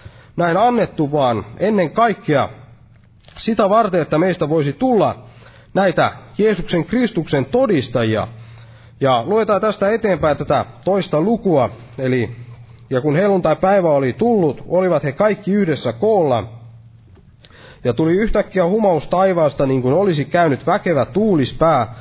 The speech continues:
ja täytti koko huoneen, jossa he istuivat.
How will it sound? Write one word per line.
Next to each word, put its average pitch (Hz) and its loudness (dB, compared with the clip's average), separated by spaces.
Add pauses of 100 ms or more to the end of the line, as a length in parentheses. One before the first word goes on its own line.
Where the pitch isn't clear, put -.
(340)
ja 117 0
täytti 196 0
koko 139 -2
huoneen, 135 0
jossa 113 0
he 117 -2
istuivat. 117 -2